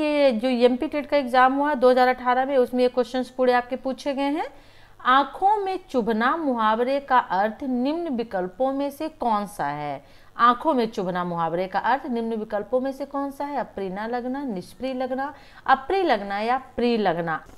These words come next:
तो इसका जो राइट आंसर है वो हो जाएगा अप्रिय लगना, ठीक है, यानी कि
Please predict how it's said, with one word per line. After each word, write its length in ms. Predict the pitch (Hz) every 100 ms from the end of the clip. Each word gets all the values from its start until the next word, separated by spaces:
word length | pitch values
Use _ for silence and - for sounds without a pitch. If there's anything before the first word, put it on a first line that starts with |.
| -
तो 60 |
इसका 240 | 220 240 226
जो 120 | 226
राइट 300 | 220 233 240
आंसर 340 | 262 254 269
है 80 | 269
वो 220 | 220 220
हो 80 | 226
जाएगा 360 | 214 220 220 262
अप्रिय 880 | - 220 - - - 269 285 311 311
लगना, 640 | 220 196 185 196 190 127 - - -
ठीक 240 | 285 370
है, 260 | 415 262 - - _ -
यानी 340 | 214 226 262
कि 300 | 277 - 302